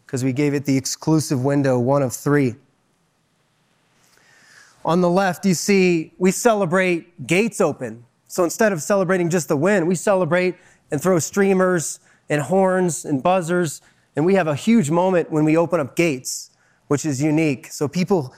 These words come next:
crowd to our main entrance right at the beginning of every game 'cause they wanna be part of that moment.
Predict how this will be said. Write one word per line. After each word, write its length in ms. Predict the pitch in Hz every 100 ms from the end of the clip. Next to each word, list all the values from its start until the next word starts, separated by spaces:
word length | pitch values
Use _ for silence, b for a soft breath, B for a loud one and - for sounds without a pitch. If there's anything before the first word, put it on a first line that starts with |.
| b b
crowd 500 | - 185 175 190 156
to 100 | 165
our 120 | 160
main 240 | 151 175 165
entrance 420 | 175 - 156 -
right 180 | 156 156
at 80 | 135
the 60 |
beginning 360 | 135 135 160 143
of 100 | 131
every 200 | 147 139
game 420 | 139 151 143 110 b b b
'cause 140 | 147
they 60 | 151
wanna 180 | 151 143
be 80 | 143
part 200 | 165 143
of 60 |
that 240 | 143 165 156
moment. 360 | 127 127 120